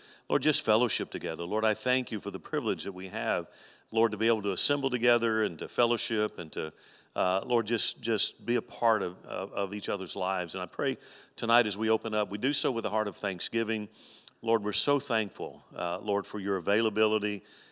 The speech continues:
Lord, just how dependable you always are. And Father, thank you for good reports. Uh, Lord, thank you that you have stepped in on many, many occasions, and you have done,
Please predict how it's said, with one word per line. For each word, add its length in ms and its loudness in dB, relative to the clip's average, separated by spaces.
Lord, 420 2
just 220 -2
how 120 4
dependable 760 0
you 180 -2
always 480 2
are. 380 2
And 80 -16
Father, 220 4
thank 260 0
you 60 -4
for 120 -4
good 220 2
reports. 720 0
Uh, 180 -2
Lord, 200 -4
thank 260 0
you 120 -2
that 180 2
you 220 0
have 100 -2
stepped 380 2
in 160 4
on 180 0
many, 180 2
many 240 0
occasions, 600 -2
and 100 -6
you 80 -2
have 100 -6
done, 280 0